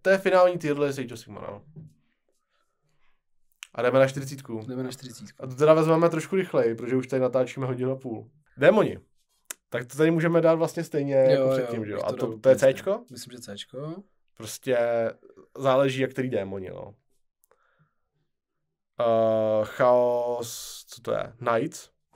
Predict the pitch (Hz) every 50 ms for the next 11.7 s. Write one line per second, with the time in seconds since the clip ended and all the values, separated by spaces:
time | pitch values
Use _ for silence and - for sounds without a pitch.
0 | _ _ _ _ - - 180 190 180 180 170 180 196 180 - 214 190 160 160 -
1 | 190 170 165 156 175 170 170 165 165 170 165 156 147 147 143 151 139 139 143 -
2 | - 180 165 139 - - 117 - 127 127 120 - - - _ _ _ _ _ _
3 | _ _ _ _ _ - - 139 147 151 165 160 160 165 165 165 160 - 165 165
4 | 160 165 156 - 175 165 160 156 156 156 - - - 151 151 151 151 151 - -
5 | 165 156 151 - 160 156 151 - 151 147 143 139 135 127 127 123 131 127 123 123
6 | 127 131 131 131 127 131 127 - 139 - _ - 135 123 139 131 131 139 - _
7 | _ 139 131 127 135 131 127 - - 131 127 131 127 127 131 127 123 135 131 127
8 | - - 127 127 127 123 127 120 - 110 101 101 - - - 107 107 104 101 -
9 | _ - - - - - - - _ _ 135 131 131 127 - 131 123 127 127 123
10 | 123 127 123 127 123 - - 135 127 131 131 131 123 123 123 127 131 127 120 117
11 | 117 117 120 127 113 113 107 - - - 113 104 101